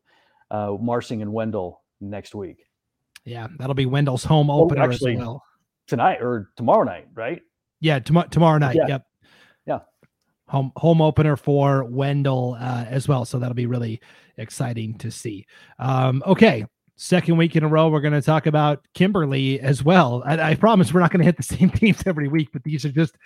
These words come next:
Speaker 2: the teams that are really, uh, making things exciting. So you've got a matchup of, of teams that I think are gonna be in the playoffs and be in the mix. Kimberly traveling to Snake River.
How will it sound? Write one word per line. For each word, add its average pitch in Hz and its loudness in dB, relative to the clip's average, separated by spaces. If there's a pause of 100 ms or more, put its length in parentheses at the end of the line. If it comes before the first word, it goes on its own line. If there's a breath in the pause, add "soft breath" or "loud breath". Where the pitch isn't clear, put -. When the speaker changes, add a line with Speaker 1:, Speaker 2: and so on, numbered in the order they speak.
(420 loud breath)
Speaker 2:
the 135 -6
teams 160 -4
that 151 -2
are 131 -4
really, 135 -2
uh, 127 -4
making 135 -6
things 147 -2
exciting. 147 -4
So - -12
you've 156 -2
got 170 0
a 143 0
matchup 156 0
of, 139 -2 (400 soft breath)
of 135 -2 (500)
teams 220 2
that 196 6
I 160 4
think 180 2
are 156 0
gonna 147 0
be 151 2
in 156 2
the 147 0
playoffs 135 -4
and 127 -6
be 127 -4
in 117 -4
the 113 -4
mix. 113 -8
Kimberly 165 -2 (320 soft breath)
traveling 165 0
to 170 0
Snake 160 -4
River. 135 -2